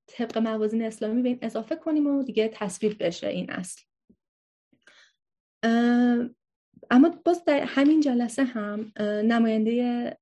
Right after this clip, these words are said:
اه، اقلیت‌های دینی، این بار نماینده کلیمیان، در مورد حقوق برابر زن و مرد صحبت می‌کنه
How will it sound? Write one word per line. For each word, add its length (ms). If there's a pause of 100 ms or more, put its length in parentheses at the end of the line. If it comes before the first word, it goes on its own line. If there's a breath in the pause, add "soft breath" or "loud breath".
اه، 460 (200)
اقلیت‌های 480
دینی، 280
این 260
بار 140
نماینده 420
کلیمیان، 920 (440 soft breath)
در 160
مورد 220
حقوق 380
برابر 500
زن 240
و 40
مرد 180
صحبت 520
می‌کنه 580